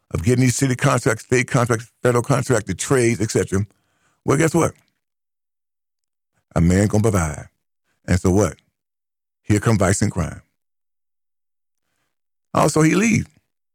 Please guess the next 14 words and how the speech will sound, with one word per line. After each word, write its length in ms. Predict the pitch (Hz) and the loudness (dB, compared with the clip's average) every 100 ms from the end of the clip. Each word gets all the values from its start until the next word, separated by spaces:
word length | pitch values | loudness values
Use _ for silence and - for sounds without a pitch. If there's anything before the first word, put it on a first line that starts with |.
| _ _ _ _ _ _ _ _ _ _ _ _ - | _ _ _ _ _ _ _ _ _ _ _ _ 0
Where, 220 | 139 180 | 2 2
wh-, 280 | - 104 - | 0 -2 0
where 140 | 156 | 0
we 100 | 208 | 0
going? 260 | 240 285 - _ _ _ _ _ _ _ _ _ _ _ _ _ _ - | -2 -2 -6 _ _ _ _ _ _ _ _ _ _ _ _ _ _ -2
Man, 320 | 104 147 196 | 0 2 2
they 140 | 165 | 0
put 180 | 131 165 | 0 -2
it 100 | 170 | 0
to 80 | 170 | 0
leave. 360 | 165 269 - - | 2 0 -2 0
We're 80 | |
going 160 | 117 180 | 0 0
somewhere. 360 | 170 233 - | 0 0 -2